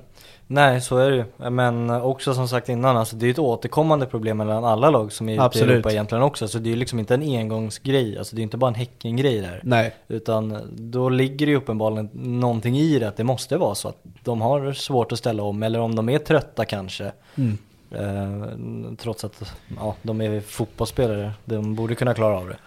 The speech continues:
Speaker 2: Ja, fast det är ju ett problem med, med svenska fotbollsspelare som kliver ut utomlands. Man får ju alltid höra att, eh, de ligger för långt, eh, efter fysiskt, och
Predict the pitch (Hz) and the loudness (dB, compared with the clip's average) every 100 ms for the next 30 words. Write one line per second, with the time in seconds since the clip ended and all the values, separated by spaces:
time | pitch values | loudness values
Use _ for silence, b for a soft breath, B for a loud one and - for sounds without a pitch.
0 | b - 143 139 143 135 143 160 214 147 | b 4 8 8 6 4 6 4 4 2
1 | 127 165 165 131 127 127 123 123 - 135 | 4 4 4 4 6 4 4 2 4 4
2 | 123 - 131 120 117 131 123 - 143 127 | 4 4 8 8 8 2 0 2 6 6
3 | 120 135 123 127 127 156 143 123 113 120 | 4 2 2 4 8 8 8 4 4 2
4 | 117 117 131 131 123 156 120 - 135 139 | 2 2 2 2 8 10 10 8 8 10
5 | 113 107 - 127 113 110 110 113 120 123 | 10 6 4 4 6 6 6 4 2 4
6 | 131 127 131 123 120 117 - - B B | 4 2 4 2 2 -2 -8 -12 B B
7 | 131 120 117 127 - - 120 - 127 123 | 0 2 2 0 -2 0 0 4 2 2
8 | - 117 - - 117 117 113 117 113 | 0 -2 -2 -2 0 2 2 2 2